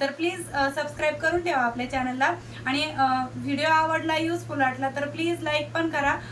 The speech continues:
आणि व्हिडिओ जास्तीत जास्त शेअर पण करा. चला तर मग जास्त वेळ न घालवता लगेचच आपण आपल्या आजच्या व्हिडिओला सुरुवात करूया. तर मैत्रिणींनो, आजच्या व्हिडिओमध्ये आपण बघणार आहोत ह्या साडीचा रियूज.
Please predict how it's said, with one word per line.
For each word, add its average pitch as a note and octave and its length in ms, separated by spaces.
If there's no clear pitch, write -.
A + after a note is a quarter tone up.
आणि C4+ 140
व्हिडिओ C#4 220
जास्तीत D4+ 400
जास्त D4+ 380
शेअर D4 200
पण C#4+ 200
करा. A3+ 200
चला E4 280
तर D#4+ 120
मग D#4 180
जास्त E4 320
वेळ C4+ 120
न C#4 60
घालवता B3 340
लगेचच D4+ 400
आपण B3+ 200
आपल्या A#3+ 300
आजच्या C4+ 380
व्हिडिओला B3 300
सुरुवात E4+ 320
करूया. A3+ 340
तर D4+ 120
मैत्रिणींनो, F4+ 640
आजच्या E4 420
व्हिडिओमध्ये E4 420
आपण D4 240
बघणार E4 300
आहोत D4 200
ह्या C#4+ 120
साडीचा D4 460
रियूज. D#4+ 260